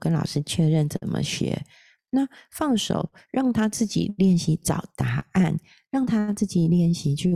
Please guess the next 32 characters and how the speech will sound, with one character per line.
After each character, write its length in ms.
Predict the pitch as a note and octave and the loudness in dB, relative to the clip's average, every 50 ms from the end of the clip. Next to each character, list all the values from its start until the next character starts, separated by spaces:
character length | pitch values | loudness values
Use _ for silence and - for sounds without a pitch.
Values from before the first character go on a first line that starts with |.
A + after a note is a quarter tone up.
| - - | 0 0
问 280 | F#3+ B3+ B3+ G#3+ E3+ D3 | 0 0 2 2 0 0
人， 380 | C#3+ C#3 C3 C3 - - D3 D#3+ | 0 0 -2 -2 -4 -6 -6 -4
这 80 | - | -2
件 300 | G#3+ A#3 A#3 A#3 A#3 G#3+ | 0 0 2 2 2 2
事 100 | G#3 G#3 | 0 0
情 160 | F#3+ - E3+ F3 | 0 0 0 0
也 80 | F3+ | -2
好 160 | G3 F#3 F3 D#3 | -2 -2 -2 -4
重 260 | - - G3+ G3 F#3+ | -4 -4 -2 -2 0
要 240 | G3 G3 F#3 F3 D#3+ | 0 0 0 0 0
哦。 240 | D3+ C#3+ C3+ C#3 - - - - - - | 0 0 -2 -4 -6 -8 -14 -20 -20 -10
所 120 | - C4 C#4+ | -6 -4 0
以 20 | |
我 20 | |
们 140 | A#3+ G#3 G3 | 0 0 0
家 220 | F#3+ G3 G#3 G3+ G3+ | 0 0 0 0 0
两 120 | F#3+ F3 | 2 2
个 80 | F3 E3+ | 0 0
姐 200 | - - E3 E3 | 0 -2 -2 0
妹 240 | F#3 G3+ G3 F#3+ - _ _ _ _ _ _ - | 0 0 -2 -2 -6 _ _ _ _ _ _ -6
自 140 | - D#4 | -4 -4
学 140 | - - G3+ | -2 0 0
能 120 | G#3 G3 G#3+ | 0 2 2
力 120 | B3+ A#3 | 2 2
还 80 | G#3 F3+ | 0 0
真 120 | G3+ G3+ | 0 0
的 60 | G#3 | 2
蛮 240 | F3 E3 D3+ D3 E3 | 2 2 0 0 0
强 220 | - D#3 B2 B2+ | 0 -2 -2 -2
的 80 | - C3 | -2 -4
耶。 200 | - - - - - _ _ _ _ _ _ _ _ _ _ - | -4 -6 -6 -8 -10 _ _ _ _ _ _ _ _ _ _ -20
像 420 | - - - C#4+ C4+ B3+ A#3 A3 | -12 -8 -4 -2 -2 0 -2 -2